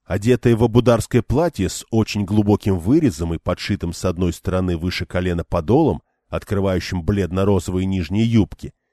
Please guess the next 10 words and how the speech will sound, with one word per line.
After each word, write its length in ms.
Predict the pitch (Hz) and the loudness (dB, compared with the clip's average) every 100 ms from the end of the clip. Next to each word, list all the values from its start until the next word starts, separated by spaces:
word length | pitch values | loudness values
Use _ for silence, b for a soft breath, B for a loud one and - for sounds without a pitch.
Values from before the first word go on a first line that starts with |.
| _ _ | _ _
сидела 480 | - - 101 139 135 | -10 -6 0 2 2
с 140 | - | 2
видом 260 | 123 123 135 | 0 4 4
матери, 580 | 131 139 131 107 95 92 | 4 2 2 0 -2 0
только 320 | 113 98 - | 2 2 0
и 60 | 107 | -2
ждущей 520 | 90 120 107 - 104 | 2 2 4 0 -2
от 60 | |
детей 340 | 95 104 - 104 | -2 -4 -2 -2
непослушания, 960 | 101 107 - 104 101 104 85 73 69 | -2 -4 -2 -2 -2 -2 -2 -4 -8